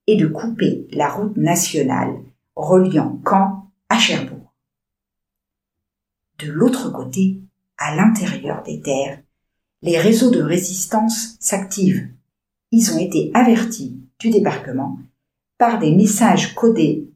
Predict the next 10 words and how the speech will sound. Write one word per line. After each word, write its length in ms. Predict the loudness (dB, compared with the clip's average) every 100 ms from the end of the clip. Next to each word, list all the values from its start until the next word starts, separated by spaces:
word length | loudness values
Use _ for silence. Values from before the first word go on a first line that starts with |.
| -6
de 80 | 2
la 100 | 2
radio 320 | 2 2 4
anglaise, 640 | 4 2 0 -2 -4 -10 _
la 140 | -2 0
B 120 | 0
B 60 | -4
C. 380 | -6 -8 -10 _ _ _ _ _ _ _ _ 0
Parmi 440 | 2 4 2 2
eux, 260 | -4 -8